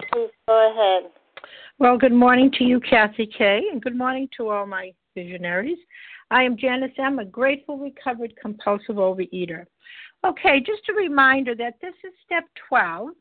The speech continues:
Speaker 2: and there's three parts to step twelve. So we've had a spiritual awakening by this time. Then we carried the message. <clears throat> It showed us how to carry the message. Now we have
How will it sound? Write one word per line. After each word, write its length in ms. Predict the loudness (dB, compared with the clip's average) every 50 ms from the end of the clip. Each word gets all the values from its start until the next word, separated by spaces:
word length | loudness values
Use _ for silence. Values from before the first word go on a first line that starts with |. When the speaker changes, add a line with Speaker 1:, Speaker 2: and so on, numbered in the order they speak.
| _ _ _ _ _ _ _ _ _ _ -12
Speaker 2:
and 120 | -10 -10
there's 140 | -10 -12 -12 _ _ -6
three 160 | -4 -4 -4
parts 400 | -4 -2 0 2 2 2 0 -2 _ -14
to 80 | -14 -14 -14
step 280 | _ -2 -2 -2 -2 _ -10 -8
twelve. 380 | -4 -4 -4 -4 -6 -10 -18 _ _ _ _
So 220 | -4 -4 -4 -4 -4
we've 240 | -6 -8 -10 -8 -4
had 220 | -2 -2 -2 -2
a 40 | -4 -10 _
spiritual 600 | _ -10 -8 -8 -8 -10 -12 -14 -14 -12 -12 -10
awakening 640 | -8 -6 -6 -6 -8 -10 -14 -14 -14 -14 -14 -14 -16 _ _ -6
by 140 | -6 -6 -4
this 180 | -6 -10 -16 -16 _ _
time. 380 | -14 -14 -12 -12 -14 -14 -14 -14 -16 _ _ -20 -20 -20 -20 -20 _ _ _ -2
Then 200 | -2 -2 -2 -2
we 120 | -4 -6 -6
carried 520 | -4 0 2 4 4 4 2 0 0 -2
the 80 | -2 -2
message. 520 | 0 2 0 0 -2 _ -12 -12 -12 -14 -16 -20 -20 _ _ _ _ _ -14
<clears throat> 0 |
It 500 | -8 -4 -4 -2 -2 -4 -8 -12 -14 -12 -10
showed 160 | -8 -8 -6 -8
us 80 | -8 -8
how 160 | -6 -6 -4 -6
to 60 | -6 -10 _
carry 280 | -10 -8 -8 -6 -8 -10
the 100 | -10 -10
message. 460 | -10 -10 -10 -12 -12 -14 -16 -16 -18 _ _ _ _ -20 -20 _ _ _
Now 300 | -4 -2 -2 -2 -2 -4 -6
we 220 | -6 -6 -6 -4
have 120 | -4 -4